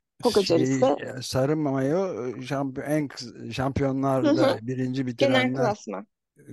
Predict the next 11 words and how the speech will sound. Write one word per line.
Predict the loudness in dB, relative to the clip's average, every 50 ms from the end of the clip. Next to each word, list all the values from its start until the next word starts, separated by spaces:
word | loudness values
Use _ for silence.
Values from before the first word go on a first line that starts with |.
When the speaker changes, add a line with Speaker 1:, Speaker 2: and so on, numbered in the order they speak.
| -18 -16 -12
Speaker 2:
kla-, | -6 -4 -2 -2 -2 -4
genel | -4 -6 -4 -4 -4 -4 -4
klasmanda. | -4 -4 -4 -4 -6 -6 -8 -8 -6 -6 -6 -4
Peki | -4 -4 -4 -4 -2
yeşil | -2 -2 -2 -2 -2 -2 -2
mayonun | -2 -2 -2 -2 -4 -4 -6 -8 -10 -10
anlamı | -10 -10 -10 -10 -10 -10 -10 -8 -8
ne? | -6 -8 -8 -10 -12 _ _ _ _ _ _ _ _ _ _ _ _ _ -8
Speaker 1:
Yeşil | -4 -4 -4 -4 -4 -4 -6 -6 -4
mayoda | -4 -4 -2 -2 -2 -2 -2 0 0 0 -2 -4 _ _ _ _ _ _
sprinter, | -20 -18 -12 -12 -12 -10 -8 -8 -8 -8 -8 -6 -4 -4 -2 -2 -4 -8 -12 -14